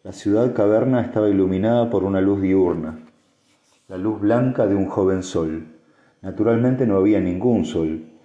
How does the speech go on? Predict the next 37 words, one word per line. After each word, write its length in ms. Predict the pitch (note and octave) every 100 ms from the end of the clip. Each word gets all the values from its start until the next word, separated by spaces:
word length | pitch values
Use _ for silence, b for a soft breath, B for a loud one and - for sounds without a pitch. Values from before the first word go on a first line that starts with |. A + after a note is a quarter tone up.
| b b
Lo 160 | F#2+ F#2+
que 100 | F#2
hubiera 320 | F#2+ A2+ A2+
debido 640 | G#2 G2+ A2 A2 G2+ G2 F#2
ser 200 | - G#2+
el 120 | F#2+
firmamento 760 | - F2+ G2+ A#2 A#2 F#2 G#2 A2
se 200 | G#2+ F2
perdía 340 | F#2+ G#2 A#2
en 80 | G#2
el 140 | F#2+
fulgor 420 | - G2+ G2 A2
difuso 540 | G#2+ G2+ - A2+ - B2+
de 80 | G2
un 180 | F#2
brillo 480 | G#2 A2 G#2 F#2 G2 B B B B B
que 100 | G#2
lo 120 | F#2
abarcaba 480 | F2 E2+ E2+ F#2 E2
todo. 420 | F2 D#2 D#2 D2+ _ _ b b b G2+
El 160 | F#2+
aire 280 | A2 A#2+ A2
cálido 380 | A#2 B2 B2+ G#2
estaba 340 | - G2+ G2
perfumado 640 | F#2+ F#2+ - F#2+ A#2 A2+
por 120 | G2+ F#2+
la 120 | F2+
fragancia 580 | F#2+ F#2+ G#2 G2+ - F#2
de 80 |
la 80 | F2
vegetación. 800 | F2 E2+ E2+ F2 - F2+ D#2 D2+ - _ _ _ _ _ _ _
"Oh, 400 | B2+ C3 A2+ F#2
Toran, 520 | C3 C#3 A#2+ G2+ F#2+
qué 120 | - D#3+
hermoso", 1000 | C3 F#2+ A#2 D3 D3+ E2 - E2+ E2 D#2+ _ _ F2+
exclamó 520 | - - G2 F#2 F#2
Baita. 500 | F2 E2 - E2